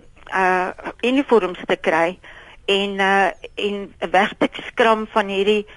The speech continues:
labelklere en op die ou end kan hulle regtig waar, eh, baie go-, goed doen. Ehm, hulle het byvoorbeeld, eh, die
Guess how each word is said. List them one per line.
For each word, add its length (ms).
labelklere 960
en 260
op 140
die 120
ou 200
end 200
kan 200
hulle 360
regtig 500
waar, 320
eh, 160
baie 260
go-, 320
goed 360
doen. 360
Ehm, 320
hulle 180
het 140
byvoorbeeld, 720
eh, 220
die 160